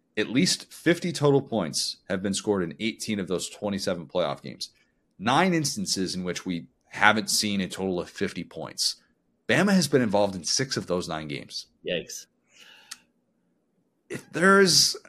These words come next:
Speaker 1: uh, the Vegas, Vegas is daring you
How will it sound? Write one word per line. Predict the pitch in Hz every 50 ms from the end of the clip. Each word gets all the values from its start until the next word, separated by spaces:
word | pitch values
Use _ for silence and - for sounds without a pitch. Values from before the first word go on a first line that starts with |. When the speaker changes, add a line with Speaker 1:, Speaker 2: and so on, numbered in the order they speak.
| -
Speaker 1:
uh, | - - - - 123 - - - - - - _ _ _ _ _ _ _ _ _ _ _ _ _ _ _ _ _ _ - - _ _ _ -
the | 110 123 139 131 - -
Vegas, | - 98 98 - 135 180 196 208 175 - - - _ - - _ _ -
Vegas | 151 185 196 220 202 -
is | 143 123 98 -
daring | - - 98 - 127 135 139 131 120 110
you | 98 92 85 73 69 73